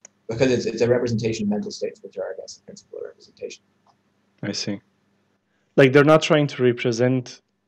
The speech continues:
Speaker 2: the actual content, right? But they're trying to represent the process of how that content is created.
Speaker 1: Yeah.
Speaker 2: So they're
Speaker 1: I think,
Speaker 2: not,
Speaker 1: yeah.
Speaker 2: they're not representing the actual representation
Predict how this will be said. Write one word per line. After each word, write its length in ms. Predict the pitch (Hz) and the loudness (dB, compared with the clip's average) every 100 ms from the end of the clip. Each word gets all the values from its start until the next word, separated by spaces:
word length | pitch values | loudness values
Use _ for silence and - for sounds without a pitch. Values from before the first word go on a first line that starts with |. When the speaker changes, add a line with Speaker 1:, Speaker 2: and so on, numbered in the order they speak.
| - | -4
Speaker 2:
the 160 | 123 123 | 4 4
actual 420 | 117 - 117 101 | 4 0 -6 -8
content, 680 | - 107 107 123 143 151 160 - | -6 -6 -6 -6 -8 -8 -10 -6
right? 280 | 110 147 - _ _ _ _ _ | -6 -6 -10 _ _ _ _ _
But 100 | - | 0
they're 80 | 120 | 2
trying 320 | 117 135 127 | 2 4 2
to 140 | 127 131 | 0 -4
represent 680 | 120 123 113 123 127 127 - _ _ - | -4 -4 -4 -2 -4 -6 -14 _ _ -2
the 100 | 117 | 0
process 800 | - 131 123 127 110 107 - - _ | 4 4 4 2 -6 -6 -8 -14 _
of 240 | 113 110 | -6 -6
how 480 | - 120 110 110 113 - | -8 -4 -2 -2 -6 -8
that 220 | 110 104 - | -6 -6 -6
content 760 | 113 107 104 104 101 101 - _ - | -8 -8 -10 -12 -12 -16 -20 _ -8
is 160 | 113 | -8
created. 580 | - - 104 95 - 117 _ _ _ - | -6 -8 -6 -8 -14 -20 _ _ _ -8
Speaker 1:
Yeah. 220 | 135 113 - _ _ _ _ | -6 -6 -14 _ _ _ _
Speaker 2:
So 160 | - 117 | -4 2
they're 160 | 123 | 4
Speaker 1:
I 20 | 123 | 6
think, 60 | |
Speaker 2:
not, 160 | 135 131 | 6 4
Speaker 1:
yeah. 140 | - - - - | 0 -12 -16 0
Speaker 2:
they're 140 | 127 | 4
not 180 | 131 131 | 6 6
representing 800 | 131 127 123 123 123 123 123 117 | 6 2 0 0 0 -2 -2 0
the 160 | 120 | 4
actual 420 | 123 123 - 113 107 | 4 4 0 -4 -2
representation 960 | 110 117 101 101 98 123 139 156 151 | -6 -6 -8 -8 -4 -4 -4 -4 -4